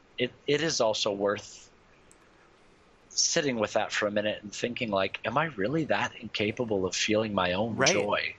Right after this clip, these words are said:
Speaker 1: Like, do I really need somebody else to feel this for it to be meaningful to me?" And I think we all have,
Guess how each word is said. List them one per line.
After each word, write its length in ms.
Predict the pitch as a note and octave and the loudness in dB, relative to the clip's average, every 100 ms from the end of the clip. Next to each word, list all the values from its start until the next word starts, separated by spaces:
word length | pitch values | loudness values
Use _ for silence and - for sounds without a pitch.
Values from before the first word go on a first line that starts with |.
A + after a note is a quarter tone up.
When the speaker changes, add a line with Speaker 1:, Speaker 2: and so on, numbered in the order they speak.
| - - | -14 -2
Speaker 1:
Like, 180 | G#2 - | -2 2
do 140 | A#2 | 2
I 60 | A#2 | 2
really 340 | A2 C3+ C#3 | 2 2 2
need 300 | A2+ A2 F#2 | 4 2 2
somebody 840 | - - - - - A2+ A#2 A2+ | 0 2 2 4 2 2 2 4
else 600 | G2+ A2 F#2 - - - - - | 4 2 2 2 2 0 -2 -2
to 100 | A2+ | -2
feel 460 | - - B2 D3+ | -2 0 2 2
this 380 | A#2+ G2+ - - - | 2 2 2 0 -4
for 220 | - A2 | -2 0
it 140 | G2+ - | 0 -4
to 80 | - | -2
be 140 | G#2 | -2
meaningful 680 | G2+ A2+ A#2+ G#2+ - E2+ - | 0 -2 0 -2 -4 -6 -2
to 120 | - | -4
me?" 400 | F#2+ A2 G#2 - - - - - - - - - | 0 0 -2 -8 -14 -20 -20 -20 -20 -20 -20 -4
And 100 | B2+ | 0
I 80 | C3 | 2
think 240 | A#2+ D3+ - | 2 0 2
we 140 | C3 | 4
all 260 | B2 B2+ A2+ | 4 4 2
have, 400 | A2 G#2+ F#2+ | 2 2 0